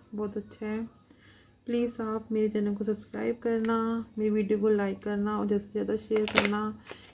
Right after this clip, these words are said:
इसी तरह मैं आपके लिए अच्छे अच्छे color लेके आती हूँ friends, अभी और भी बचे हैं friends।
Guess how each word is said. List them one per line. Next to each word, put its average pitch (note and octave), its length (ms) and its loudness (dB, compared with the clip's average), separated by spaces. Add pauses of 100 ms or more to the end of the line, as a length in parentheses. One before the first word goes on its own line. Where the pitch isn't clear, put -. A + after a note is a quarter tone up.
(100)
इसी A3+ 140 -4
तरह A3+ 240 0
मैं A3 140 0
आपके G3+ 320 -2
लिए G#3+ 180 4
अच्छे G#3 340 -6
अच्छे G#3+ 200 -6
color G#3+ 280 4
लेके G#3 280 4
आती G#3 260 -2
हूँ G#3 120 -2
friends, G#3 460 -2
अभी G3+ 280 -2
और G3+ 180 4
भी G#3 140 0
बचे A3+ 360 2
हैं A3+ 160 2
friends। A3+ 540 -2